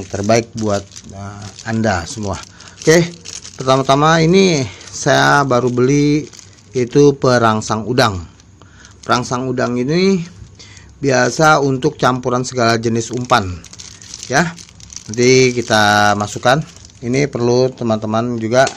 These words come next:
untuk rekomendasi, bagus, nanti dipakai saja. Ini paikin, ya, paikin yang warna merah, yaitu blue band, pelet cat, eh, pelet cat jempol, susu,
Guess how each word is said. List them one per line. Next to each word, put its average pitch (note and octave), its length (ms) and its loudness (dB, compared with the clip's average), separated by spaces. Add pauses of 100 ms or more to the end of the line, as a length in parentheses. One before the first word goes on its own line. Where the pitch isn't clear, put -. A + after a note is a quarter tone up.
(480)
untuk - 320 -6
rekomendasi, A#2 760 0
bagus, D3+ 640 -2
nanti A2 540 -4
dipakai G#2+ 580 -6
saja. A2+ 380 0 (800)
Ini D#3 560 2 (480)
paikin, A#2 400 -2
ya, C3 160 -2 (640)
paikin A2 320 -4
yang G2+ 400 -6
warna F#2+ 240 -4
merah, A#2 260 -4 (1300)
yaitu A#2+ 320 -2
blue B2 180 -2
band, E3 300 2 (1120)
pelet A2+ 300 0
cat, A2+ 160 0 (320)
eh, A2+ 340 -2
pelet A2+ 300 0
cat A2 260 -2
jempol, B2 480 0 (800)
susu, F3 500 2